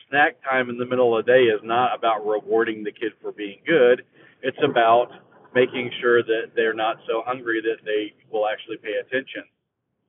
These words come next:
And so, you know, that was just, it was, like I said, just pretty much everything they did, there was a problem with, and they did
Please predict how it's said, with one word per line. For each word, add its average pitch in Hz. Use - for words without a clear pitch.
And 101
so, 110
you 151
know, 143
that 156
was 139
just, 135
it 156
was, 156
like 143
I 123
said, 104
just 156
pretty 185
much 156
everything 131
they 113
did, 104
there 110
was 104
a 104
problem 104
with, 95
and 101
they 98
did 104